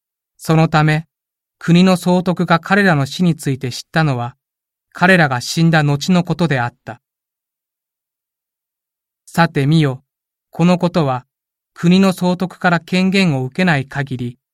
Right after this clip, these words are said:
人を死刑にしてはならないという国の法律に反していた。そこで、法律に背いて主の預言者たちに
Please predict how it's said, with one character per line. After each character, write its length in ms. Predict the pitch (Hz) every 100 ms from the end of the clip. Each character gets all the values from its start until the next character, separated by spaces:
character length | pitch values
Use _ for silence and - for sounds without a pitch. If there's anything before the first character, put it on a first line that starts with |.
| _
人 300 | - - 180
を 80 | 175
死 140 | -
刑 220 | - 208 180
に 120 | 143
し 40 |
て 120 | -
は 140 | 147 131
な 120 | 131
ら 120 | 165
な 120 | 175
い 100 | 147
と 160 | 143 123
い 80 | 120
う 100 | 117 -
国 240 | - 156
の 140 | 175 156
法 200 | 160 156
律 240 | 156 -
に 180 | 156 143 _
反 300 | - 190 196
し 80 | 190
て 100 | 123
い 100 | 113
た。 220 | - 110 _ _ _ _ _ _ _ _ _ _ _ _ _ _ _ _ _ _ _ _ _
そ 220 | - 156
こ 180 | 175 175
で、 200 | 175 165 _ _ _ _ _ _ _
法 260 | 180 190
律 240 | 202 208 202
に 120 | 190
背 160 | - 185 202
い 80 | 185
て 160 | 156 139
主 140 | -
の 80 | 202
預 180 | 151 139
言 220 | 147 190
者 140 | 170 139
た 160 | 135
ち 160 | - 127
に 180 | 123